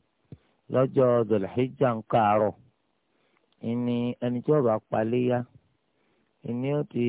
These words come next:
dẹ́kun à ń gé èékánná, à ń gérun, àbá ń fárun,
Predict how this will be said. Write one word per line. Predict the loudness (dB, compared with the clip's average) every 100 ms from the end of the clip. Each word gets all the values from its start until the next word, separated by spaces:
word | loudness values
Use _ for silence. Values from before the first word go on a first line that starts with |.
| 0 0 -2 -4
dẹ́kun | 0 0 0 -6 -8 -8 -10 -12
à | -12 -10
ń | -10 -4
gé | -2
èékánná, | -2 -4 -4 -4 -4 -8 _ _ _ _ _ _ _ _ -8
à | -6
ń | -6 -4
gérun, | 0 0 2 -2 -4 -6
àbá | -8 -6 -4
ń | -6
fárun, | -6 -2 0 0 -2